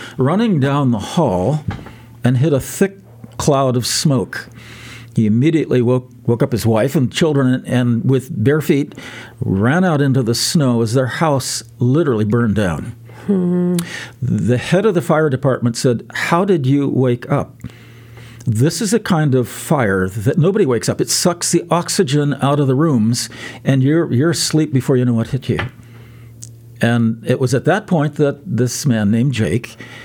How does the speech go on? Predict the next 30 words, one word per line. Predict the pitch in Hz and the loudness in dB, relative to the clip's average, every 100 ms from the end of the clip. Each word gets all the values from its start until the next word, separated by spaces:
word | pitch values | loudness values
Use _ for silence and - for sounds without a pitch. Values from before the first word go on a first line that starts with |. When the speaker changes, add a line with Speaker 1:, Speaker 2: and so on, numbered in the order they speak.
| - | -20
Speaker 1:
said, | - - - 123 113 113 - 180 | -10 -4 0 2 0 -4 -6 -2
"The | 123 | 0
Lord | 127 135 139 | 2 2 2
wants | 135 131 123 135 | 2 0 0 0
more | 131 | 0
of | 127 | 0
my | 110 107 | 0 0
life | 107 107 - | 0 0 -2
than | 113 | -2
I've | 113 | 0
given | 110 131 98 | 0 0 0
him." | 80 80 - - - - - | -2 -6 -12 -20 -20 -20 -8
Hmm. | 175 80 | -4 -2
And | 82 | -2
that, | 85 110 - | 0 -2 -4
that's | - 104 101 - | -4 -4 -2 -2
what | 147 | 0
led | - 107 107 156 | -2 0 0 0
him | 127 127 | 0 -2
to | - | -2
seminary. | 180 185 104 87 - - - - | -2 0 -2 -6 -10 -20 -20 -10
Hmm. | - 196 180 175 - | -2 0 0 -2 0
So | 196 175 - | 2 0 -2
how | - 185 | -2 0
do | 240 | 2
you | 220 | 0
explain | 170 135 - - 156 156 147 | -2 -4 -8 -4 -2 0 0
something | 160 127 | 0 0
like | 117 98 | 0 -2
that? | - 156 95 | -2 0 0